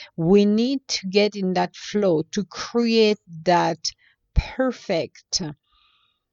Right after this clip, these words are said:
storm where everything will go on the right path. But people don't understand that. People think that, well,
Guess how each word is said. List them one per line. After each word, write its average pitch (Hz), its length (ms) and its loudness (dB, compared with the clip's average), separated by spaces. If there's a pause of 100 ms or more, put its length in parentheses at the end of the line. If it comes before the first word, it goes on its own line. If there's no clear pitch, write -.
(240)
storm - 640 -2 (520)
where 170 480 8 (100)
everything 196 760 2
will 170 340 2
go 156 420 4 (800)
on 175 160 2
the 165 140 4
right 151 360 4
path. - 600 -4 (480)
But 240 520 4 (160)
people 269 420 4
don't 220 280 4
understand 208 800 0
that. 160 300 -2
People 220 320 2
think 233 400 2
that, 202 200 6
well, 220 380 2